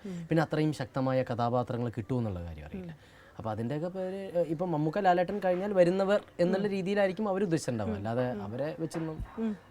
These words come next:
Speaker 2: നമ്മളെ കമ്പയർ ചെയ്യലൊന്നും ചെയ്യണ്ട.
Speaker 1: ഇപ്പോഴത്തെ ലെവലിൽ പോസിറ്റീവ് കഴിഞ്ഞ ഷേക്സ്പിയർ കഴിഞ്ഞ ഇപ്പൊ പരുന്തൊക്കെ ചെയ്യുന്നു.
Speaker 2: ഉം.
Speaker 1: ആ ഒരു ട്രാൻസിഷൻ എങ്ങനെയായിരുന്നു? ആ ഒരു ജേർണി?
Speaker 2: ആ,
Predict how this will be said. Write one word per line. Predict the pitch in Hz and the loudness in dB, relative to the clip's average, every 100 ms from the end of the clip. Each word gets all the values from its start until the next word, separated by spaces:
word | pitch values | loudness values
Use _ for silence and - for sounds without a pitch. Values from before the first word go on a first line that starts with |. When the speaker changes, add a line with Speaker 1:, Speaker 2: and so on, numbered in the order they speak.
| - | -6
Speaker 2:
നമ്മളെ | 123 120 | -6 -4
കമ്പയർ | 117 123 139 | -4 -2 2
ചെയ്യലൊന്നും | 151 143 127 156 127 | 2 2 0 0 0
ചെയ്യണ്ട. | 120 101 80 - - - | -2 -4 -8 -14 -20 -6
Speaker 1:
ഇപ്പോഴത്തെ | 254 - 302 247 | -6 4 4 4
ലെവലിൽ | 254 202 202 190 | 2 2 2 0
പോസിറ്റീവ് | 190 208 220 240 226 | -2 -2 -2 0 0
കഴിഞ്ഞ | 202 208 | -2 -4
ഷേക്സ്പിയർ | - 190 - 220 | -6 -10 -4 -4
കഴിഞ്ഞ | 202 196 | -2 -4
ഇപ്പൊ | 190 214 | -4 -2
പരുന്തൊക്കെ | 196 196 208 208 | 0 2 0 -2
ചെയ്യുന്നു. | 220 208 208 165 - | 0 2 2 -2 -6
Speaker 2:
ഉം. | 113 92 - | -10 -12 -2
Speaker 1:
ആ | 226 269 | 4 6
ഒരു | 285 285 269 - - | 6 4 0 -4 -4
ട്രാൻസിഷൻ | 208 208 226 247 240 | 0 0 0 -2 -2
എങ്ങനെയായിരുന്നു? | 190 175 175 - | -2 -4 -8 -6
ആ | 180 | -4
ഒരു | 202 196 | -2 0
ജേർണി? | 190 190 185 - - | 0 0 -2 -2 0
Speaker 2:
ആ, | 160 | 0